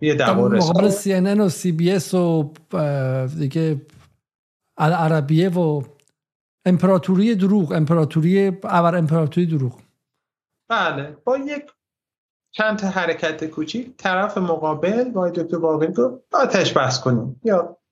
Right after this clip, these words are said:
Speaker 1: تا بعد درگیر، درگیر رسانه ایجاد نکنیم." بنابراین تأثیرگذار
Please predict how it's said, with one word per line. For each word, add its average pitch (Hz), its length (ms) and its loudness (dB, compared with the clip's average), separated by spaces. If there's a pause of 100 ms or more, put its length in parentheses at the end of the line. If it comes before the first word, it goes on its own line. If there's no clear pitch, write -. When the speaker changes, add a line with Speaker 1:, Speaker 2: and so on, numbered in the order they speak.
(760)
Speaker 1:
تا 151 200 0
بعد 127 380 -2
درگیر، 123 640 0
درگیر 123 540 -2
رسانه 117 420 0
ایجاد 117 380 0
نکنیم." - 460 -8 (800)
بنابراین 165 840 2 (160)
تأثیرگذار 123 1200 -2